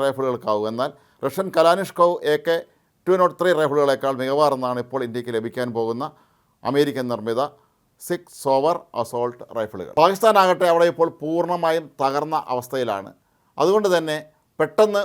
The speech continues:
ഒരു യുദ്ധത്തിന് തയ്യാറെടുക്കില്ലെങ്കിലും തീവ്രവാദ സംഘടനകളെ പ്രോത്സാഹിപ്പിക്കുന്ന കാര്യത്തിൽ ഇപ്പോഴും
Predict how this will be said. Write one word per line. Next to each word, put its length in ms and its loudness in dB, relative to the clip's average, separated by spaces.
ഒരു 140 0
യുദ്ധത്തിന് 340 0
തയ്യാറെടുക്കില്ലെങ്കിലും 760 0
തീവ്രവാദ 480 2
സംഘടനകളെ 480 -2
പ്രോത്സാഹിപ്പിക്കുന്ന 640 -6
കാര്യത്തിൽ 320 -4
ഇപ്പോഴും 320 -4